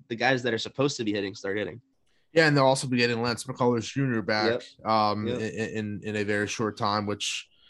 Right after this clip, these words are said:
Speaker 2: obviously is gonna help them in the long run as well. Uh, number four,
Speaker 1: Framber
Speaker 2: I've been
Speaker 1: Valdez has been great too.
Speaker 2: That's, that's
Speaker 1: Forgot to
Speaker 2: right. That's,
Speaker 1: mention.
Speaker 2: that's another guy we forgot to mention. Yeah, him as well.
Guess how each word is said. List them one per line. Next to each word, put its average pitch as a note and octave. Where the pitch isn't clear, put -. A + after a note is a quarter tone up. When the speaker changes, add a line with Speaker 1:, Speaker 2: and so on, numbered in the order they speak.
Speaker 2:
obviously A#2
is G#2
gonna G#2+
help G2+
them G#2
in G2+
the G#2
long G#2
run G#2
as G2
well. A2+
Uh, B2
number D3+
four, G3
Speaker 1:
Framber F#3+
Speaker 2:
I've D3
been C3
Speaker 1:
Valdez C3
has G#2
been G#2+
great G2+
too. G#2
Speaker 2:
That's, B2
that's A#2
Speaker 1:
Forgot C3
to A#2
Speaker 2:
right. G2+
That's, G#2
Speaker 1:
mention. B2
Speaker 2:
that's B2
another A#2+
guy A2+
we A2
forgot A2
to A#2
mention. A2
Yeah, A2
him A#2
as A2
well. A2+